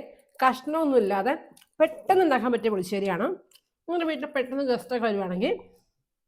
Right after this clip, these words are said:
അഞ്ച് മിനിറ്റ് പോലും വേണ്ട ഇത് ഉണ്ടാക്കാനായിട്ട്. റെസിപ്പി വേണ്ടവർ കമന്റ് ചെയ്താൽ മതി. റെസിപ്പിന്ന്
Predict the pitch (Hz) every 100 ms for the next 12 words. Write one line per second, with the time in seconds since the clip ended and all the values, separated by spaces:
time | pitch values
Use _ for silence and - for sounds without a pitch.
0 | _ _ _ _ 226 247 269 262 294 269
1 | 240 220 202 190 185 202 196 180 311 381
2 | - _ _ _ _ _ - 277 311 392
3 | 349 240 208 330 370 240 190 208 196 196
4 | 226 214 - - 214 208